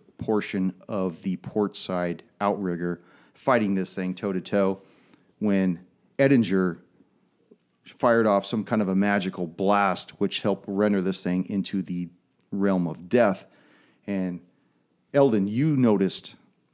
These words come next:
something similar on this blue drake. You saw a collar about its neck that had runes about it also before it slid into the water.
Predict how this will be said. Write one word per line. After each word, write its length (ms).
something 520
similar 480
on 280
this 280
blue 220
drake. 440
You 100
saw 320
a 140
collar 440
about 380
its 240
neck 300
that 160
had 320
runes 320
about 300
it 100
also 380
before 400
it 140
slid 420
into 260
the 80
water. 400